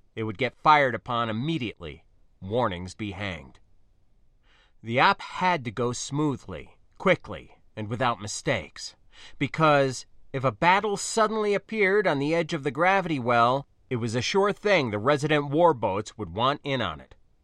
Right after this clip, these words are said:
They had the juice and reach to make us regret our decisions, and the legal right and duty for system-wide defense.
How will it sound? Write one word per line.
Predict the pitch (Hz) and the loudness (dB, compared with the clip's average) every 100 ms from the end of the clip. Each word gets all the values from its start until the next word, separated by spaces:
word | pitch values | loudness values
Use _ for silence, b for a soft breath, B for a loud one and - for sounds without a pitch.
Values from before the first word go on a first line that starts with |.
| - - - - B B B | -20 -20 -20 -20 B B B
They | - 190 214 | 0 4 4
had | 202 131 | 2 0
the | 123 | -4
juice | 101 120 160 170 - | -2 0 2 2 0
and | 185 202 175 131 | 0 0 -2 -2
reach | 170 110 - - | 0 0 -4 -6
to | 107 | -4
make | 123 139 135 | -2 -2 -2
us | 117 | -4
regret | 98 98 104 143 | -6 -8 -2 0
our | 131 117 | 0 0
decisions, | 104 - 190 113 78 - - _ _ - | -2 -2 -2 -2 -8 -12 -20 _ _ -16
and | 107 104 | -8 -4
the | 120 | -2
legal | 269 170 131 | -2 -2 -2
right | 110 175 190 | 4 4 4
and | 135 143 127 104 | -2 -2 -2 0
duty | 185 226 107 120 202 - | -2 0 -2 -4 -6 -12
for | - 131 | -6 -6
system-wide | - 127 - 123 120 120 | -4 -4 -2 0 0 0
defense. | 147 - 196 117 - - | -6 -4 -2 -2 -8 -18